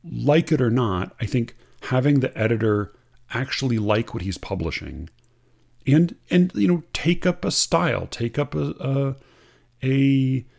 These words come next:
have a, you know, present a flavor. You know, Poetry Magazine in the days of Christian Wiman was a thing you sort of knew what it was. You knew what you were getting. Maybe you didn't like it, but you knew what it was. Under Don Scher, I think Don Scher did his damnedest,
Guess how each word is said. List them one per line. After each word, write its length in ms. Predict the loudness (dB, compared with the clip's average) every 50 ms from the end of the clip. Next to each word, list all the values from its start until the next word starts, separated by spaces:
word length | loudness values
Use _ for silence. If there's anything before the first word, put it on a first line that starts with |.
| _ _ _ -10 -2
have 180 | 0 0 2 2
a, 100 | 2 4
you 80 | 4 4
know, 120 | 4 4
present 480 | 2 2 0 2 4 4 4 2 2 0
a 80 | -2
flavor. 580 | -4 -2 0 2 2 2 0 -2 -8 -10 -12 -10 -6
You 100 | -4 -4
know, 80 | -2
Poetry 380 | -2 2 4 4 4 6 4 2
Magazine 380 | 4 4 4 4 4 4 4
in 80 | 4 2
the 60 | 2
days 240 | 2 2 2 2 0
of 120 | -2 -4
Christian 300 | -4 -6 -6 -4 -4 -2
Wiman 340 | -2 0 0 2 0 0 -2 -6 -10 -20 -18 -6
was 140 | -2 0 2
a 60 | 2
thing 460 | 0 2 4 4 6 6 6 4 2 0 -6 -16 _ -4
you 80 | -4
sort 180 | -2 2 2 2
of 100 | 2 4
knew 280 | 4 6 6 8 6
what 260 | 6 6 6 6 6 4
it 100 | 2 2
was. 340 | 2 2 2 2 0 -2
You 100 | -2 -2
knew 220 | 0 2 4 4 6
what 180 | 4 4 2
you 140 | 0 0 0
were 120 | 2 0 0
getting. 360 | -2 -2 -4 -4 -4 -8 -4
Maybe 220 | -2 0 0 2 2
you 80 | 2
didn't 180 | 2 2 0 2
like 220 | 2 2 2 4
it, 200 | 2 2 2 -2 -10 -20 -20 -12 -6
but 100 | -2 2
you 60 | 2
knew 100 | 2 2
what 100 | 2 0
it 60 | -2
was. 320 | -2 -4 -4 -6 -10 -14 -16 -18 -20 -10 -4
Under 160 | 0 0 0
Don 220 | 2 0 0 0
Scher, 300 | -2 -2 0 0 2 2
I 60 | 2 0
think 160 | 0 0 0
Don 180 | 0 0 0
Scher 280 | 0 0 0 0 -2 0
did 160 | 2 0 0
his 160 | 2 -2 -4
damnedest, 840 | -4 -2 0 2 4 4 4 4 2 0 -2 -4 -6 -8 -10 -10 -16